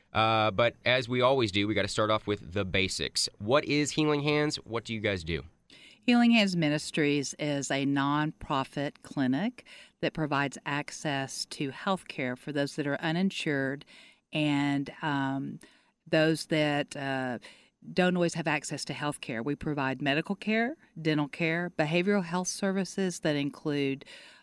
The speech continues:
Speaker 2: um, counseling, um, substance abuse counseling. We also provide O B and pediatric services.
Speaker 1: So everything.
Speaker 2: Everything.
Speaker 1: Now, did this organization always have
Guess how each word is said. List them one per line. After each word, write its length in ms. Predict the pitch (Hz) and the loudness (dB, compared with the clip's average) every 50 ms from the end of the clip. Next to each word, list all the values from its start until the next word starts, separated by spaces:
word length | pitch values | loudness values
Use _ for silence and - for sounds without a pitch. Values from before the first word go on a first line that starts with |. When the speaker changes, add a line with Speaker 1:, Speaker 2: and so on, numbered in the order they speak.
| _ - | _ -6
Speaker 2:
um, 300 | 151 139 135 127 127 135 - | -4 -2 -2 -2 -2 -4 -6
counseling, 800 | - - - 160 165 170 165 - - 202 190 190 185 185 180 180 - - | -8 -6 -4 -2 -2 -2 -4 -4 -4 -2 -2 0 -2 -2 -4 -6 -10 -12
um, 220 | - 131 127 127 - | -12 -12 -12 -12 -12
substance 640 | - - - - 160 160 - - - 180 165 - | -10 -8 -4 -4 -4 -4 -4 -2 -2 -2 -2 -2
abuse 340 | 185 170 190 185 175 - - | -2 0 0 0 0 -2 -4
counseling. 680 | - - 180 170 165 - - - 175 165 160 160 170 - - - - - _ | -6 -6 -4 -4 -4 -6 -6 -6 -6 -4 -4 -6 -8 -10 -16 -20 -20 -8 _
We 140 | - 226 226 | 2 4 4
also 280 | 226 233 226 - 240 | 4 2 2 0 -2
provide 440 | 226 - 202 196 170 156 143 139 139 - - | 0 0 0 0 2 2 2 0 0 -2 0
O 180 | 156 156 156 | 2 2 2
B 320 | 156 156 151 147 143 147 151 | 2 2 0 0 0 0 -2
and 100 | 139 131 | -4 -6
pediatric 560 | - - 139 135 123 123 123 - - 127 123 | -6 -6 -4 -4 -4 -4 -6 -8 -10 -12 -10
services. 720 | - - - - - - - - - - - - - - _ _ | -10 -10 -10 -10 -10 -12 -14 -14 -16 -18 -20 -20 -20 -20 _ _
Speaker 1:
So 280 | - - - 123 117 113 | -2 2 2 4 6 6
everything. 560 | 113 117 110 95 95 85 80 - 80 64 53 - - _ - - _ _ _ _ _ - | 6 4 4 0 -2 -2 -2 -2 -4 -4 -6 -10 -16 _ -20 -20 _ _ _ _ _ -2
Speaker 2:
Everything. 1080 | - 151 165 175 185 185 175 170 175 170 160 147 135 - - 131 123 113 110 113 135 131 | 2 4 6 6 6 4 4 4 4 4 2 2 0 -4 -4 -4 -2 -2 -4 -4 -4 -2
Speaker 1:
Now, 300 | - 147 147 143 131 101 | 2 4 4 4 4 2
did 360 | 123 117 147 147 143 131 120 127 | 2 2 2 2 2 0 -2 0
this 220 | 143 147 143 - | 0 0 2 2
organization 520 | 151 147 147 143 131 143 143 135 - 139 | 2 2 2 2 2 2 2 2 0 0
always 380 | - - 113 117 123 120 117 - | 0 2 2 2 2 0 0 0
have 380 | 123 120 120 123 120 123 113 | 2 2 4 4 4 2 0